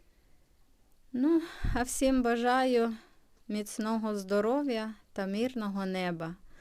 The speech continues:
скорішої перемоги. Тому і працюємо, тому що надо далі жити, працювати, підтримувати всіх, щоб у нас тил теж був міцним.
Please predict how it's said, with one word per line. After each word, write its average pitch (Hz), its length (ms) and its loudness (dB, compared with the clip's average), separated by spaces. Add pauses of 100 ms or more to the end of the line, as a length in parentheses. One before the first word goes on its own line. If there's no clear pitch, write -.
(200)
скорішої 214 840 -2
перемоги. 180 840 -2 (1000)
Тому 240 360 2
і 269 200 4
працюємо, 285 1000 2 (280)
тому 208 240 -4
що 214 200 -4
надо 190 340 0
далі 170 380 0
жити, 220 420 -2 (380)
працювати, 180 840 -2 (540)
підтримувати 254 1040 2
всіх, 247 460 -2
щоб 208 300 -2
у 208 60 4
нас 220 380 0
тил 240 340 6
теж 214 400 2
був 269 320 4
міцним. 254 760 0